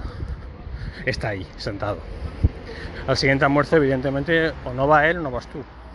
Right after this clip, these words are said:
Porque no va a estar engañando a todo el mundo siempre. De hecho, no es que engañe a todo el mundo,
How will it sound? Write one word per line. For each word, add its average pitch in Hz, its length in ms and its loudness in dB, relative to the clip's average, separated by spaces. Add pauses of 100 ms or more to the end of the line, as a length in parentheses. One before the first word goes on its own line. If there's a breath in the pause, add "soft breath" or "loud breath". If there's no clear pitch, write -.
(1600)
Porque 127 200 0
no 127 120 2
va 147 60 6
a - 20 6
estar 139 180 0
engañando 123 340 -4
a - 20 -8
todo 104 140 -6
el 101 60 -6
mundo 104 240 -6
siempre. 147 380 0 (960 loud breath)
De 131 80 -4
hecho, 190 160 0
no 147 100 4
es 143 60 -2
que - 80 -4
engañe 175 200 -2
a 123 40 -2
todo 113 160 -4
el 104 80 -6
mundo, 139 320 -4